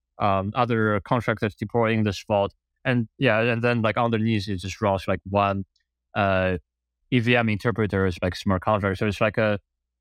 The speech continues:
two-layer, uh, virtualization. Um, and then, uh,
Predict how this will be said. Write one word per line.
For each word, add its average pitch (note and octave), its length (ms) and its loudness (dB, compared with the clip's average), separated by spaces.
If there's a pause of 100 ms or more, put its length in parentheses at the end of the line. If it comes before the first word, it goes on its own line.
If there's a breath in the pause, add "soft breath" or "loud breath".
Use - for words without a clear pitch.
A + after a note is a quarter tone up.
(160)
two-layer, A#2+ 840 2 (120)
uh, G#2 220 2
virtualization. G2+ 840 -2 (480)
Um, G2 340 0 (880)
and D3 160 4
then, C#3+ 380 0 (400)
uh, A#2 500 0